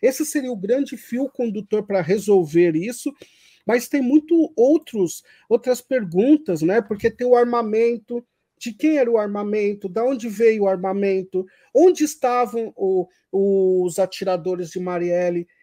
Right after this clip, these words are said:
eles estavam no local junto com ela, eles estavam na esquina esperando ela?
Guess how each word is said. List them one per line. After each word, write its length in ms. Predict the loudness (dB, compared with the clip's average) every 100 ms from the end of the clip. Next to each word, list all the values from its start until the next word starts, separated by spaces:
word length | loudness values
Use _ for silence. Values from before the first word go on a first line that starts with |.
| -4
eles 200 | -4 -4
estavam 380 | -2 0 0 -2
no 140 | -2
local 560 | 0 -2 -2 2 4 2
junto 320 | -2 -6 -6
com 180 | -8 -6
ela, 240 | -4 -4
eles 180 | -6 -10
estavam 300 | -10 -8 -6
na 100 | -6
esquina 540 | -8 -10 0 2 2
esperando 680 | 0 -6 -6 -4 -2 -2 -2
ela? 400 | -2 0 0 -2